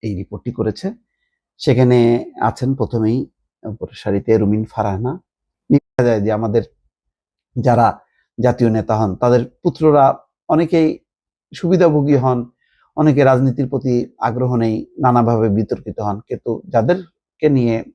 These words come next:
সমকালে এই রিপোর্টটি করেছে, তারা কিন্তু গত পনেরো বছরে মোটামুটি তাদের অবস্থান পরিষ্কার করেছে, আন্দোলন সংগ্রাম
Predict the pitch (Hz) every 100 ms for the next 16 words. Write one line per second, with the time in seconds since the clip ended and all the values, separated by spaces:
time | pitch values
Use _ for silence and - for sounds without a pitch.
0 | _ 127 127 110 101 98 95 90 123 127
1 | 113 98 92 - _ _ _ - 131 151
2 | 160 143 135 113 117 117 - 131 123 110
3 | 110 143 110 - _ _ - 127 113 104
4 | 98 95 92 92 95 - 113 107 110 -
5 | 113 101 113 127 135 101 104 98 98 98
6 | - 101 101 98 95